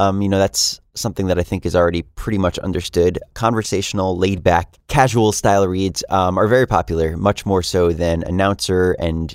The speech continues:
narrator style reads. In a lot of job postings, you will see them strictly say, "No announcers, no voiceover professional sounding kind of voices."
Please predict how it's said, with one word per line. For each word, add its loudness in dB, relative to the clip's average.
narrator 2
style -2
reads. -6
In 0
a 2
lot 4
of 0
job 2
postings, -2
you -2
will 0
see -4
them 0
strictly -4
say, 2
"No 2
announcers, -2
no 2
voiceover 2
professional -2
sounding -2
kind -2
of -10
voices." -2